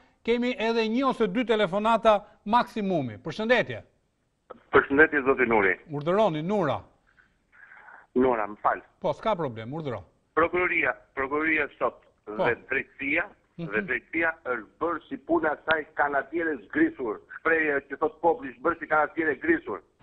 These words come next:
Speaker 2: Nuk ke nga e ka.
Speaker 1: Po pra, do
Speaker 2: Që
Speaker 1: ishte
Speaker 2: kur
Speaker 1: kjo
Speaker 2: erdhi
Speaker 1: një
Speaker 2: të-,
Speaker 1: anë,
Speaker 2: të-,
Speaker 1: një
Speaker 2: të-,
Speaker 1: kontribut.
Speaker 2: të lutem.
Speaker 1: Po.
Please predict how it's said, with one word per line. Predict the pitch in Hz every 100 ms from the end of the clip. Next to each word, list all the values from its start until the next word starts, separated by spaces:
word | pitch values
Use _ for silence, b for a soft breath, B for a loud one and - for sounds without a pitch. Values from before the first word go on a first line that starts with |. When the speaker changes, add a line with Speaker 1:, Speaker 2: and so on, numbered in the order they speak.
| - _ _ _ _ _ -
Speaker 2:
Nuk | 135 180 226 240 226 - -
ke | 220 226 202
nga | 180 214 208
e | 185 -
ka. | 220 - - _ _ _ _ _ _ _ _ b b b
Speaker 1:
Po | 180
pra, | 185 180
do | 175
Speaker 2:
Që | 226 226
Speaker 1:
ishte | - 208
Speaker 2:
kur |
Speaker 1:
kjo | 190 208
Speaker 2:
erdhi | 202 180 196
Speaker 1:
një | 190
Speaker 2:
të-, | -
Speaker 1:
anë, | 190 180 165
Speaker 2:
të-, | 190
Speaker 1:
një |
Speaker 2:
të-, | 165
Speaker 1:
kontribut. | 180 165 170 202
Speaker 2:
të | 185
lutem. | 160 160 139 _ _ -
Speaker 1:
Po. | 185